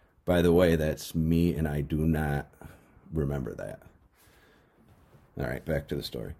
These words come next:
After finishing our drinks, we headed out with plans to stop and get something to eat. It should be noted that nobody wanted to stop at the restaurant that Lumpy selected the last time we went to the brewery.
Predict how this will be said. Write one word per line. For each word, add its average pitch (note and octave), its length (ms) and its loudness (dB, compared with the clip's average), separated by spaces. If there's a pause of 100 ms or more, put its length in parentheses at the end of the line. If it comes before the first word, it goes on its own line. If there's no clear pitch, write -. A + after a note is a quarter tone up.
After G#2 320 2
finishing A#2 460 4
our A#2+ 120 6
drinks, F2 380 2
we F2 120 2
headed F#2 340 4
out E2+ 320 4
with D#2+ 200 -4
plans F2 360 2
to E2+ 80 -6
stop F2 480 0
and D#2+ 180 -2
get E2 160 0
something D#2+ 360 0
to D2+ 140 -2
eat. C#2 260 -4 (220)
It D2 100 -8
should E2 160 -2
be E2 120 4
noted F#2+ 540 4 (480)
that - 160 -2
nobody F2 360 4
wanted F2 360 4
to F2+ 80 2
stop D#2+ 360 2
at D2+ 120 -2
the D#2 80 0
restaurant D#2 600 0 (1400)
that D#2+ 180 0
Lumpy F#2 380 4
selected D#2+ 520 0
the D#2+ 120 0
last F2+ 340 4
time D2+ 220 0
we C#2+ 100 0
went C#2 220 -6
to D#2 80 -6
the C2 80 -6
brewery. A#1+ 480 -6